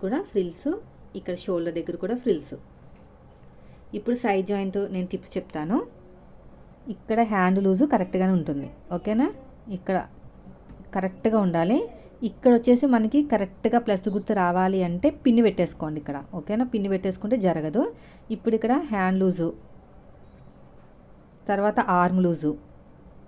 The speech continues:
అవన్నీ కూడా కరెక్ట్గా ఉండాలన్నమాట. కరెక్ట్గా ఉండేసి నడుము దగ్గర దాకా ఈక్వల్గా రావాలి. ఇక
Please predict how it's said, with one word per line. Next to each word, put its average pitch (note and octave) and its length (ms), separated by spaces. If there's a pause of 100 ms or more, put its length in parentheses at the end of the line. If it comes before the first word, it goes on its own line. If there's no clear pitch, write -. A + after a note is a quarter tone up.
(600)
అవన్నీ F#3 360
కూడా A#3+ 180
కరెక్ట్గా F#3+ 400
ఉండాలన్నమాట. D3 420 (500)
కరెక్ట్గా F#3+ 420
ఉండేసి G3+ 360 (280)
నడుము G3 320
దగ్గర F#3+ 260 (120)
దాకా G3 260 (160)
ఈక్వల్గా F#3 460
రావాలి. D#3 340 (4000)
ఇక F3 120